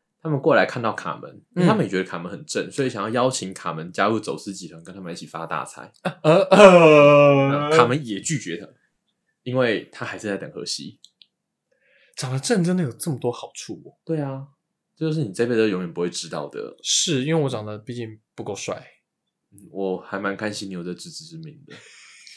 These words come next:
Speaker 2: <laughs> 毕竟我家有镜子啦。
Speaker 1: 哦，好。我，我家没有，所以我一直觉得我很帅。
Speaker 2: <laughs> 我想也是。
Speaker 1: <laughs> 好。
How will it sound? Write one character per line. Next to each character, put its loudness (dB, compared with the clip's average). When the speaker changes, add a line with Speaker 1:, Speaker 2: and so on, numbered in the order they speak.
Speaker 2:
<laughs> -20
毕 -2
竟 -2
我 -4
家 0
有 -2
镜 -12
子 -20
啦。 -20
Speaker 1:
哦， -8
好。 -6
我， 4
我 8
家 8
没 4
有， 4
所 6
以 8
我 8
一 6
直 0
觉 -2
得 0
我 -4
很 -8
帅。 -10
Speaker 2:
<laughs> 8
我 6
想 4
也 8
是。 8
Speaker 1:
<laughs> 0
好。 -20